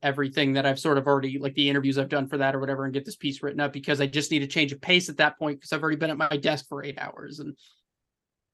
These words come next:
you know, so, that, that's kind of, like, it, it, it just depends on what I have on my plate, but, you know,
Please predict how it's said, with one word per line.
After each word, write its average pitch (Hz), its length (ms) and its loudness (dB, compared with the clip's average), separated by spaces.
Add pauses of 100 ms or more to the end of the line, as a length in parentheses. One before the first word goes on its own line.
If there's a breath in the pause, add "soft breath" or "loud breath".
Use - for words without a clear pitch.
you 165 160 6
know, 147 160 2
so, 156 380 2 (1000)
that, 202 200 4
that's 208 180 6
kind 226 240 6
of, 170 120 2
like, 165 260 2
it, 185 140 -4 (180)
it, 185 280 -2
it 202 180 -2
just 220 220 -2
depends 185 380 2
on 165 120 4
what 160 120 6
I 156 80 4
have 151 220 4
on 147 80 2
my 135 120 0
plate, 147 340 -2
but, 143 200 -2
you 147 120 0
know, 135 220 0